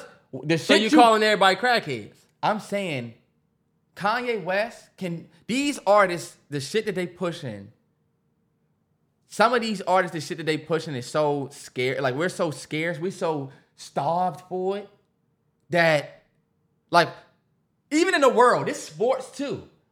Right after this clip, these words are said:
Speaker 1: We so starved for talent that we'll tolerate some bullshit. Look at the Grizzlies. If Ja Morant was a bench pla-, player, you think he would still be a Memphis Grizzly after all the bullshit he did? No, but talent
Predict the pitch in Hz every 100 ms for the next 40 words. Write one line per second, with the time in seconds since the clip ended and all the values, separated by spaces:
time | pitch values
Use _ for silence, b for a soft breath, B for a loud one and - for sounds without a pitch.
0 | _ 160 302 302 240 240 - 170 196 196
1 | 180 135 156 175 190 196 - _ 151 156
2 | 403 269 240 202 196 190 175 180 202 285
3 | 330 427 403 311 247 320 349 269 208 139
4 | 110 104 - b b 294 277 202 339 403
5 | 403 339 339 320 285 247 190 285 277 -
6 | 190 175 180 185 147 131 - - 302 370
7 | 339 285 311 247 - 294 277 262 202 262
8 | 247 262 156 220 277 277 285 226 208 220
9 | 294 294 262 311 320 302 302 285 320 311
10 | 165 220 180 120 - - 175 240 285